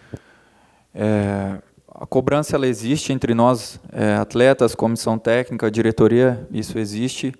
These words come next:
É, tanto que após a partida foi muito difícil de digerir o que aconteceu,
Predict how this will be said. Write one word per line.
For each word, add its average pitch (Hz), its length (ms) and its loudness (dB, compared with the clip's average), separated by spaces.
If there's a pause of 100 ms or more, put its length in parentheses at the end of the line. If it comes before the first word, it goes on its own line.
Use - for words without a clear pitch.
(360)
É, 101 960 0
tanto 123 280 0
que 123 180 2
após 120 320 4
a 127 60 0
partida 117 600 0
foi 120 400 4
muito 123 420 -2
difícil 120 540 -4
de 104 340 -4 (200)
digerir 113 500 -2
o 127 60 2
que 123 100 -4
aconteceu, 113 720 -4